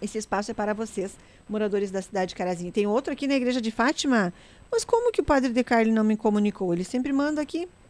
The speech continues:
Deixa eu ver aqui. Ué, o padre, o padre sempre manda as promoções aqui. Deixa eu ver. Não me mandou mesmo.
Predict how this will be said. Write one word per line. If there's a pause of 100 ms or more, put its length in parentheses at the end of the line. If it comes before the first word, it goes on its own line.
(920)
Deixa
eu
ver
aqui.
Ué,
o
padre,
o
padre
sempre
manda
as
promoções
aqui.
Deixa
eu
ver.
Não
me
mandou
mesmo.